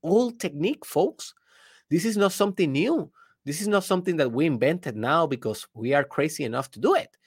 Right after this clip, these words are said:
No, this comes from Egypt, old Egypt.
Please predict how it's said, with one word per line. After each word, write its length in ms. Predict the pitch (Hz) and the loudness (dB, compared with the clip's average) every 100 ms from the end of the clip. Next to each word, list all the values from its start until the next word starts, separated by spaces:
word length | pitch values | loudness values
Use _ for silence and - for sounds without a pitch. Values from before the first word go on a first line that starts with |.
| _ _ | _ _
No, 580 | 147 165 285 466 - - - - _ | -8 0 4 4 0 -6 -20 -20 _
this 240 | 123 214 - - _ | 0 0 0 -16 _
comes 340 | - 208 214 214 | 0 2 2 -2
from 380 | - 151 123 - | -2 0 0 -4
Egypt, 680 | 208 247 240 233 233 - - _ _ _ _ | 0 0 4 4 4 0 -14 _ _ _ _
old 440 | 165 190 208 208 - - | 8 10 10 8 2 -2
Egypt. 540 | 160 190 190 190 - | 0 2 2 0 -2